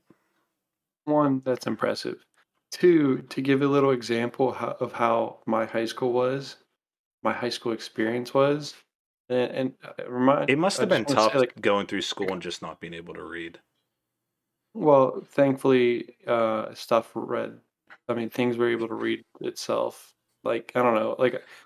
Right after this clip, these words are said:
Speaker 1: ever since I was in sixth grade, sixth grade is when we got, like, laptops. You know, like, the whole school got, like, Apple laptops. Each classroom had their own, like, little, um, connectors, bunkers, whatever you wanna call it, you know?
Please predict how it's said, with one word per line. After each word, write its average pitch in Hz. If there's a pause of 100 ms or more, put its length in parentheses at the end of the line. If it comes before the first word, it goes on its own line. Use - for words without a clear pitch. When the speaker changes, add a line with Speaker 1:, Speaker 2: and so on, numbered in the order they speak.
(140)
Speaker 1:
ever 165
since 185
I 185
was 156
in 143
sixth -
grade, 131
sixth -
grade 139
is 123
when 117
we 117
got, 113
like, - (340)
laptops. - (1000)
You 117
know, 117
like, 120
the 120
whole 135
school 123
got, 117
like, 113
Apple 117
laptops. 113
Each 127
classroom 117
had 117
their 117
own, 117
like, 113
little, 117 (1080)
um, 104 (960)
connectors, 110
bunkers, 113
whatever 117
you 113
wanna 113
call 113
it, 113
you 117
know? 113